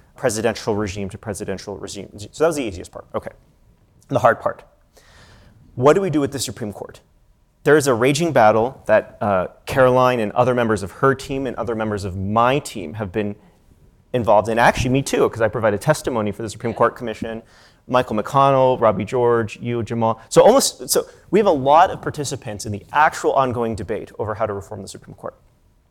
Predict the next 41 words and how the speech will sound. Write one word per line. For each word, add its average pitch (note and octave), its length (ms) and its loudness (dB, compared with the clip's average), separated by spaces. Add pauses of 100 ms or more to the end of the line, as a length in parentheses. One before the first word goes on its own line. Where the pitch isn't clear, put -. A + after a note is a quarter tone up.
(680)
So - 180 0
what F#3+ 80 4
does G#3 140 -4
this E3 120 -6
amendment G#2+ 340 -6
do? - 140 -18 (960)
The - 140 -6
compromise - 920 -2 (180)
is G#2+ 100 -8
we G#2+ 120 -4
fix - 520 -2
the D#3+ 100 -6
number C3+ 220 -4
of A#2 100 -6
Supreme B2+ 360 -8
Court B2+ 240 -2
justices A#2+ 480 -6
at C#3+ 100 -12
nine. A2+ 380 -10 (500)
So - 160 -12
no A2 220 0
possibility D#3 520 0
of E3 120 -8
court B2 180 2
packing B2+ 480 -2
or G#2+ 100 -6
changing A#2+ 360 -10
the B2+ 80 -6
number, A2 420 -4 (140)
save B2 500 -4
a A2 60 -2
future C3+ 400 -6
constitutional B2 500 -10
amendment. A2+ 320 -14 (420)
But D3 120 2
we D3 120 -2
impose E3+ 460 -6
eighteen-year D3 600 -6
staggered G#2 480 -4
term G2 240 -12
limits. - 340 -20